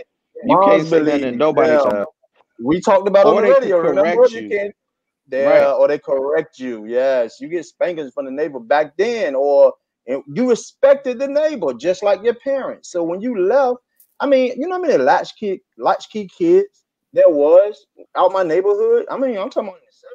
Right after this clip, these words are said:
Speaker 2: man. But they knew not to come out the house.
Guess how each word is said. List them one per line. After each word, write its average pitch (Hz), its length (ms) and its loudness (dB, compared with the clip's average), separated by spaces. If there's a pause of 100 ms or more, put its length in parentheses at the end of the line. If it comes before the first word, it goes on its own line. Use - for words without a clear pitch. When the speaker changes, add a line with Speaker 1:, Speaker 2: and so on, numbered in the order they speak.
(420)
Speaker 2:
man. - 220 -10 (380)
But 523 140 0
they 508 160 4 (200)
knew 254 160 8
not 220 180 4
to 147 60 4
come 143 200 0
out 107 120 2
the 110 120 4
house. - 420 -6